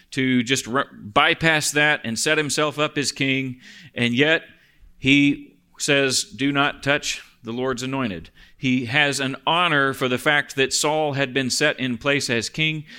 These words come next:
So we see David waiting for the Lord to accomplish his purpose. He is unwilling.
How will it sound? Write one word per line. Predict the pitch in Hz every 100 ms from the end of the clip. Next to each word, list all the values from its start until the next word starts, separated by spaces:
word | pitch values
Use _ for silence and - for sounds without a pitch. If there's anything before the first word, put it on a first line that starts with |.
| -
So | - 123
we | 139 143
see | - 190
David | 156 180 185 165 131 - _ _ _ _ _ _
waiting | 107 156 185 180 160
for | 170
the | 147
Lord | 139 151 143 95 90 - - _ _ _ _ _ _ _ _
to | 131 117
accomplish | 135 131 127 110
his | 113 101
purpose. | - 110 92 82 -
He | 151
is | 143 123
unwilling. | 156 175 160 180 208 143 127 147 165